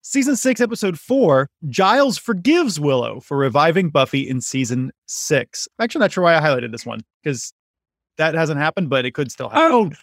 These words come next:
oh no, I can see why. Because, here's why. Because if you read this, it could mean, does it mean Giles forgives Willow for the revival which happened in season six?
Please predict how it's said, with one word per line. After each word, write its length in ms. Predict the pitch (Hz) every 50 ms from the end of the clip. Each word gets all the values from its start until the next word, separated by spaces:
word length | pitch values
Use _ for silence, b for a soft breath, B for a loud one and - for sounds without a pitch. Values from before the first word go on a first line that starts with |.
| B B B
oh 160 | 220 233 233
no, 220 | 226 269 196 165
I 120 | 165 196 208
can 140 | - 214
see 100 | 160 -
why. 260 | 147 135 123 117 120 117 _ -
Because, 480 | 180 - - 190 180 175 156 - - _ _ _ _ _ _ _ _ _ 151
here's 160 | 160 160 123
why. 200 | 120 117 113 120 - _ _ _ _ _
Because 500 | - 175 156 180 175 165 160 143 - - _ _ _ _ _ _ _ -
if 140 | 180 165 -
you 100 | 180 175
read 260 | 156 208 233 269 196
this, 280 | 151 147 127 120 - - -
it 180 | 160 - -
could 240 | - - 285 330 -
mean, 300 | 220 147 127 120 117 123
does 160 | 123 170 175
it 80 | 277 233
mean 300 | 240 220 196 170 151 143 - _ _ _ -
Giles 340 | 143 175 165 170 190 202 -
forgives 400 | - 196 160 147 175 175 139 -
Willow 500 | 147 160 160 151 139 139 135 131 131 - _ _ _ _ _ _ _ _ _ _ _ _ _ _ _ _ _ _ _
for 180 | - 196 190 175
the 100 | 147 147
revival 520 | 147 147 127 139 156 165 175 160 151 139
which 140 | 131 131 -
happened 380 | 156 196 233 262 - 262 196 160
in 120 | 143 131
season 300 | - 143 127 110 120 120
six? 440 | - - 123 110 107 - - -